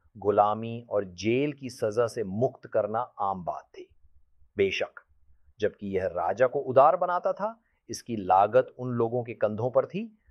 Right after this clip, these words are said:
जिन्होंने दासों के लिए पर्याप्त रकम का भुगतान किया था या पैसे उधार दिए थे। राजा को इससे कुछ भी खर्च नहीं करना पड़ा।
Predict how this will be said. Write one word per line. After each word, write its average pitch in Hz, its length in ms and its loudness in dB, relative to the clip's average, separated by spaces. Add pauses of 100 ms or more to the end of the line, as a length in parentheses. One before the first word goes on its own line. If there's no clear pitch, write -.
(140)
जिन्होंने 107 340 -6
दासों 107 540 6
के 123 120 -6
लिए 123 160 -2
पर्याप्त 120 540 4
रकम 120 300 0
का 120 120 0
भुगतान 107 480 -2
किया 131 240 0
था 160 260 -2 (300)
या 110 100 6
पैसे 107 460 0
उधार 104 360 2
दिए 117 220 -6
थे। 139 140 -10 (680)
राजा 107 420 4
को 123 220 -4 (100)
इससे 127 380 -4 (140)
कुछ 127 260 -6
भी 107 260 -6
खर्च - 400 -2
नहीं 107 200 -10
करना 85 300 -14
पड़ा। - 280 -20